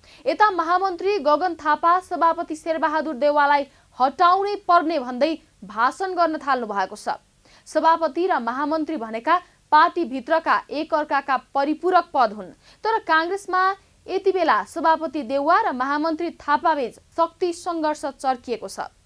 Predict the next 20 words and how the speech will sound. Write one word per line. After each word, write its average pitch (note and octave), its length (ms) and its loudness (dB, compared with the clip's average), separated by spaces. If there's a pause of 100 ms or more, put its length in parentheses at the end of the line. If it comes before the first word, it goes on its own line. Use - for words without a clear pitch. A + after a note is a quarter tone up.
(460)
यही E4+ 300 2
शक्ति F#4+ 380 -4
सङ्घर्षका D#4+ 580 -4
कारण C#4 300 0 (380)
काङ्ग्रेस D4+ 420 0 (180)
अनिर्णयको D#4 600 -2 (120)
बन्दी D4 400 0
जस्तै F4+ 320 -6
बनेको B3 320 -4
छ। - 160 -10 (340)
आखिर D4+ 380 0 (320)
किन G#4 160 0
उत्पन्न E4 560 0
भयो B3+ 320 0 (240)
शेरबहादुर D#4 640 -2
देउवा C#4 340 2
र A#3 140 0
गगन C4+ 320 0
थापा C#4 400 -2
बीच A#3 160 -10